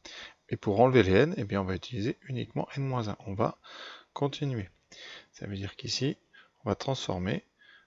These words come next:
hein, trois N moins deux, on va essayer un petit peu de le travailler. Trois N moins deux, eh bien, on va lui enlever, eh bien, trois fois n moins un. D'accord ? C'est-à-dire qu'on va faire donc trois N moins deux,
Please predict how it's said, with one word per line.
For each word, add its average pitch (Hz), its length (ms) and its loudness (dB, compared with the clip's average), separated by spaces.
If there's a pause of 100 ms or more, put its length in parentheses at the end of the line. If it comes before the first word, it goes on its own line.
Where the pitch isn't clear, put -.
(120)
hein, - 80 -4 (260)
trois 113 280 -4
N 98 160 -2
moins 87 200 -6
deux, 117 140 -2
on 135 100 -4
va 92 100 -4
essayer - 240 -6
un 92 80 -6
petit - 160 -16
peu - 140 -6
de - 60 -4
le 98 60 -6
travailler. 95 640 2 (1040)
Trois 95 300 -10
N 90 120 -8
moins 87 160 -8
deux, 113 260 -6 (100)
eh - 100 -20 (100)
bien, - 180 -2 (720)
on - 60 -6
va 113 160 4
lui 113 160 2
enlever, 113 400 4 (1500)
eh - 40 -6
bien, 120 120 2
trois - 260 0
fois 127 240 8
n 143 80 6
moins 123 260 -2
un. - 80 -8 (1080)
D'accord ? 175 360 -4 (280)
C'est-à-dire - 560 -16
qu'on - 80 -6
va 101 60 -4
faire 92 180 -6
donc 95 160 -10
trois 104 240 -4
N 92 160 -6
moins 87 160 -8
deux, 113 240 -2